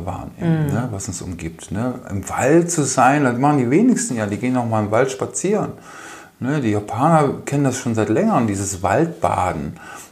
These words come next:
Speaker 1: ne, dass, dass sie sich
Speaker 2: Mhm.
Speaker 1: mehrere Stunden im Wald aufhalten, weil die festgestellt haben, dass dadurch, äh, also nach acht Stunden zum Beispiel,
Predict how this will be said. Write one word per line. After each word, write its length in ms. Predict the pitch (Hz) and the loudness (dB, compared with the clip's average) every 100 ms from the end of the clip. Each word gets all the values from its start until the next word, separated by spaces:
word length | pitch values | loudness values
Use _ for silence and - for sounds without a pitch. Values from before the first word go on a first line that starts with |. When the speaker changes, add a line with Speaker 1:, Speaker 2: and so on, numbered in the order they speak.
| - | -6
Speaker 1:
ne, 100 | 139 | -2
dass, 260 | 123 104 107 101 | -2 -2 -4 -2
dass 140 | 107 | -2
sie 60 | 107 | -2
sich 220 | 92 85 | 0 0
Speaker 2:
Mhm. 80 | 85 | 2
Speaker 1:
mehrere 400 | 127 180 165 139 | 2 2 2 0
Stunden 540 | - - 180 226 180 | -4 0 2 4 2
im 200 | - 123 | 0 0
Wald 280 | 117 151 175 | 2 4 2
aufhalten, 880 | - 156 170 - 107 87 - 180 185 - - - | 2 2 2 0 2 2 0 -4 -6 -12 -18 -10
weil 140 | - 143 | 0 2
die 80 | 117 | 2
festgestellt 640 | - 92 - 110 - 143 | -2 -4 -4 -4 0 2
haben, 160 | 165 170 | 4 4
dass 180 | 120 110 | 2 2
dadurch, 440 | 104 101 95 92 - - - - | 0 0 -2 -2 -8 -14 -14 -6
äh, 60 | - | 2
also 380 | 95 - 101 98 - | 2 2 2 2 2
nach 200 | 95 - | -2 -4
acht 260 | - - | -4 -4
Stunden 380 | - - 180 87 | -2 2 2 2
zum 200 | - 104 | -2 -2
Beispiel, 460 | 85 92 - 160 | 0 -2 2 2